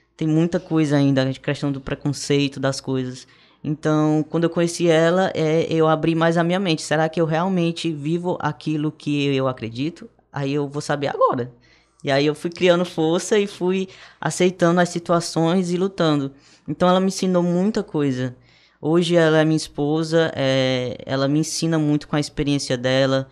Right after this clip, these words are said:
com amor, com a caridade. Uma coisa que, que fez eu me apaixonar por ela no início foi justamente isso. A caridade, o amor que ela tem com os trabalhos sociais, essa vontade de levar informação às pessoas e de ajudar as pessoas que estão se descobrindo agora. Então,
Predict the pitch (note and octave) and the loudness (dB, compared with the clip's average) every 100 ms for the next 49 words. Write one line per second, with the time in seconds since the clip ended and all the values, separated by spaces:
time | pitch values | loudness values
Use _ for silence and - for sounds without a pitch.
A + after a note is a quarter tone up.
0 | _ _ _ - D#3+ D3 C#3 C#3 C#3 C#3 | _ _ _ -6 -2 0 0 0 -2 -4
1 | C3+ D3 C#3+ C3 C3 C3+ C#3+ D3 D3 D3 | -6 -4 -4 -2 0 2 2 -2 0 -4
2 | C3+ D3 - C#3+ C#3 C3+ C3+ C3 - C#3 | -2 -4 -2 -2 0 0 -2 -6 -8 -6
3 | C3+ C3 C3 - E3+ E3 D#3+ D3 D3 - | -2 -4 -4 0 0 0 -2 -4 -6 -4
4 | C#3+ C3 C3+ C3 B2+ B2+ B2+ B2+ C3 D3 | -4 -4 -6 -4 -4 -2 -2 -2 -4 -8
5 | - C#3 C#3 C3+ D3+ D3+ D3 E3+ C3+ B2+ | -8 -6 -6 -4 -2 -2 -4 -4 -4 -6
6 | - _ - _ C3 - C#3+ D3 C3 C3 | -12 _ -20 _ -8 -4 -2 -2 0 0
7 | C3 C3+ C3 B2+ C3 C3 C3 B2+ B2+ B2+ | 0 0 0 0 -2 -2 -2 -2 -2 -6
8 | B2 C3+ - C3 B2 C3 - C3+ - B2 | -4 -8 -8 -6 -4 -4 -6 -8 -4 -2
9 | B2 B2+ - - _ _ - C3 D3+ C3+ | -2 -4 -10 -20 _ _ -10 -6 -4 -2
10 | D#3 E3 D3+ D3 D3+ C#3 C3+ B2+ C3+ C3+ | -2 2 2 4 2 -2 -6 -4 -2 0
11 | C3 C3 C#3+ C3 C3+ C3+ C#3 C3+ C3+ - | 0 0 0 0 -2 0 -2 -2 -4 -4
12 | C3 C3 - C3+ - C3 C#3 C3+ C3+ C#3+ | -4 -4 -6 -10 -6 -4 -4 -4 -2 -2
13 | D3 E3 C#3+ C3 - C3 C3 C3 - C3 | -2 -2 -4 -4 -6 -10 -8 -8 -8 -8
14 | B2+ B2 B2+ C3+ B2+ B2+ C3 B2+ B2 A#2+ | -8 -8 -10 -10 -8 -6 -4 -2 -4 -4
15 | C3 | -6